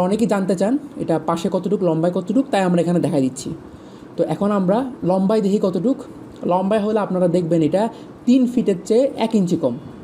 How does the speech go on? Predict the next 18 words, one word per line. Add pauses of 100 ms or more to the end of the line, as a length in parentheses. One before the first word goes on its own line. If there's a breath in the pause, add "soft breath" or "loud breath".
(200)
এই
দেখেন, (560 loud breath)
এদিক
থেকে
দেখা
যাচ্ছে
না,
তো
আমি
এদিকে (100)
ঘুরে (120)
সামনে
নিয়ে
আপনাদের (100)
আরও
কাছ (100)
থেকে
দেখাচ্ছি।